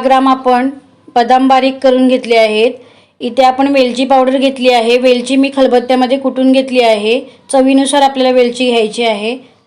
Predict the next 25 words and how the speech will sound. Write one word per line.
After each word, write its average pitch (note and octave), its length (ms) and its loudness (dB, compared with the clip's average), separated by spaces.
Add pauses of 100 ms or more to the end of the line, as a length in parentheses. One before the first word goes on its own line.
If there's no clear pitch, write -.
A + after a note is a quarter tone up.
(160)
जायफळही B3 480 2
आपल्याला C4+ 320 2
चवीनुसार B3 520 -2
घ्यायचं A3 400 -4
आहे. F#3 260 -8 (1700)
गाईचं B3 400 0
साजूक C4+ 380 0 (100)
तूप D4 120 -4
दोन C4+ 280 2
चमचे C4+ 300 0
घेतलं C4 320 0
आहे. A#3 440 -2 (680)
दहा B3 320 0
ग्राम C4+ 340 2
ओवा, B3 380 2 (500)
पाच A#3+ 280 0
ग्राम C4 280 0
हलीम, B3 420 -2 (300)
पाच B3 280 2
ग्राम C4 300 0
खसखस B3 340 -4
घेतली A#3 320 -4
आहे. A3 380 -2
तुम्हाला C4 760 -2
जर C4+ 320 2